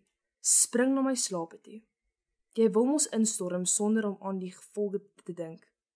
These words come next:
Nou het jy sy hele toekoms verongeluk, die wonderlike geleentheid waarop hy sy hart gesit het.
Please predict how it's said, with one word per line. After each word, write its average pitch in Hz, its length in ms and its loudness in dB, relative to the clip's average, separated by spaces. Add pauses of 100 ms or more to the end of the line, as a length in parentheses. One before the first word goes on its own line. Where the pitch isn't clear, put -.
(480)
Nou 202 440 2 (420)
het 190 160 -6
jy 180 240 -2
sy 175 200 -2 (160)
hele 220 240 -2 (120)
toekoms 180 460 -8
verongeluk, 170 640 -10 (400)
die 185 80 -6
wonderlike 247 560 2
geleentheid 175 640 -6
waarop 175 320 -8
hy 170 140 -8
sy 190 180 -4
hart 160 240 -12
gesit 180 320 -10
het. 170 240 -20